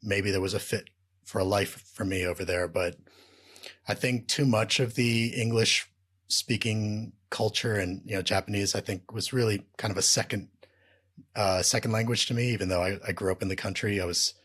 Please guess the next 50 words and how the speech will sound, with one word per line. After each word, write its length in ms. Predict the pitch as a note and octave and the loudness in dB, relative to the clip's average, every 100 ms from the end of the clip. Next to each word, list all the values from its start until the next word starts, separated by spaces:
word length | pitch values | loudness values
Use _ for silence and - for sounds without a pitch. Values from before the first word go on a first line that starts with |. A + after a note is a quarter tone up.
| _ _ - | _ _ -8
English 320 | F#2 F#2 - | -4 -2 -2
first. 460 | G#2+ G#2 - - | 0 0 0 -2
And, 200 | F2+ F2 - _ _ _ - - - _ - G#2+ | -6 -10 -14 _ _ _ -20 -20 -20 _ -4 0
uh, 240 | G2 G2 - | 2 0 0
it's 240 | D#3 - | 0 2
language 440 | C#3+ C#3+ C#3+ D3 C#3+ | 2 4 4 4 2
and 180 | A#2 G2 | 0 0
culture 480 | G2+ G2 B2 B2 - _ - | -2 0 0 -2 -4 _ -2
that 220 | A2+ F2+ | -2 2
build 200 | A2+ A2 | 0 2
barriers 520 | A2 A2+ A#2 B2 A2+ | 2 4 4 2 2
between 420 | - A2 - G#2 G2 | -2 -4 -2 -2 0
your 160 | F#2+ | -2
capacity 600 | - - G#2 F#2+ - G2+ | -4 -6 -2 0 0 -2
to 60 | F#2+ | -4
be 160 | G2 F#2 | -2 -2
a 40 | |
professional 640 | - G2 G2+ - - G#2 | -2 -4 0 0 0 0
in 80 | G2+ | -2
Japan, 520 | G2+ - G2+ F#2+ G2+ - _ _ - | -4 -4 -2 -2 -4 -10 _ _ -8
you 80 | G#2 | -4
know, 120 | E2+ | -2
and 120 | E2+ | -2
not. 220 | F#2 F2+ | -2 -2
And 120 | F#2 F#2 | -2 -2
I 120 | F#2 | -2
think 160 | A2 | -2
the 60 | F#2+ | -4
U 180 | F#2 F2+ | 0 0
S 120 | - | 0
is 120 | - | -2
a 40 | F#2 | -2
lot 160 | F2 | -2
more 120 | G2 | -4
forgiving 420 | - F#2 G2 F#2+ G2 | -6 -6 -4 -4 -4
that 160 | F#2+ | -2
way. 300 | G2+ G2+ F#2+ - - - _ - | 0 0 -2 -10 -20 -20 _ -14
You 100 | - | -6
kind 160 | F#2 | -4
of 120 | F2 E2+ _ - | -4 -8 _ -4
make 180 | F2+ | -2
your 160 | F#2+ F#2 | 0 -2
own 160 | G2+ G2 | 0 -2
relationships 720 | G2 G2 - G#2 G#2 F#2+ - | 0 0 0 -2 -4 -2 -6
and 120 | F#2 | -6
build 200 | F#2+ F2+ | -8 -6
your 100 | G2 | -4
own 140 | F#2 | -4
way. 320 | F#2 F#2 F2+ - _ - - | -4 -4 -4 -8 _ -16 -8
So, 340 | - F2+ | 0 0